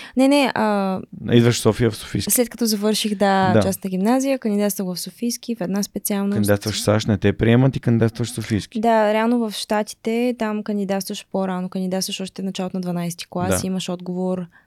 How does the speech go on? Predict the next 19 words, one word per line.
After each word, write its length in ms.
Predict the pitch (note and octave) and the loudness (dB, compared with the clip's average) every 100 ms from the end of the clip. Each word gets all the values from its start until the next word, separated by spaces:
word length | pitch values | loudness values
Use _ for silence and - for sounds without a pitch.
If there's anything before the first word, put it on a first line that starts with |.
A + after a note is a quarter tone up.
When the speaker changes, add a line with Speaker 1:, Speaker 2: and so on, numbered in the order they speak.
| _ | _
Speaker 1:
декември, 500 | F#3 F#3 F#3 F#3 F#3 | -8 -6 -6 -4 -4
януари, 220 | F3+ F3+ G2+ G2 F#2+ | -4 0 4 4 4
Speaker 2:
Да, 0 | |
да. 120 | G2+ | 2
Speaker 1:
после 280 | - F#2+ F#2+ | -2 -2 -4
Speaker 2:
Мгм. 80 | |
Speaker 1:
април. 340 | - F#3 G3 G#3+ _ - - _ _ | -4 -6 -6 -8 _ -20 -20 _ _
А, 540 | G3+ G3+ G3+ G3 F#3+ | -8 -4 -4 -4 -4
Speaker 2:
Той 140 | F#3 A2 | -2 2
Теди 220 | A2+ A2 | 4 4
Малчев 320 | G#2+ G#2 - | 4 2 0
ми 100 | G#2 | -4
гостува 360 | F#2 - G2+ G2 | -4 -6 -4 -4
и 40 | |
говорихме 460 | G2+ G2 G2+ F#2 F#2+ | -4 -2 -2 -2 -4
за 80 | F2+ | -4
Харвард 460 | - F2+ F2+ - | -2 -2 -4 -6
и 60 | F#2+ | -4
Йейл. 280 | F#2 F#2+ | -2 -2